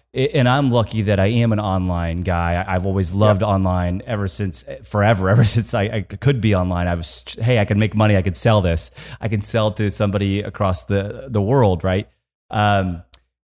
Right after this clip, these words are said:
Speaker 1: and so for me, and we do a lot of online consulting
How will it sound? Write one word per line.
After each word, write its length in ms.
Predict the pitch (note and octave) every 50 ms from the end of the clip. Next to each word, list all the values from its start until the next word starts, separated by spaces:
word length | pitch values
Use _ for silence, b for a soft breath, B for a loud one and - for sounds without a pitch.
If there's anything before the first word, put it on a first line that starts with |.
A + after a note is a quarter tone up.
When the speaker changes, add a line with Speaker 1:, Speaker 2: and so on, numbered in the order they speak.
| _ _ -
Speaker 1:
and 220 | - B2 A#2+ A2+
so 640 | F#2+ - - C#3+ C3+ C3 C3 B2+ B2+ C3 C#3 - _ _ _ _ _ _ _ _ _
for 220 | - - - A#2+ A#2
me, 520 | A#2 D#3 G3+ A3 G3 D3 B2 B2 C3 -
and 220 | - A2+ A2 A#2+
we 140 | A#2+ A2+ A2+
do 160 | G2+ A2+ A2+
a 20 | G#2+
lot 240 | G2+ G#2 G#2 G2+ G2+
of 180 | G2+ G#2+ -
online 360 | A#2+ G#2+ G#2 G#2 G#2+ G2+ G2+
consulting 800 | F#2+ - G2+ F#2 - - G2+ F#2+ F#2 - - G2 G2 G2 G2 F#2+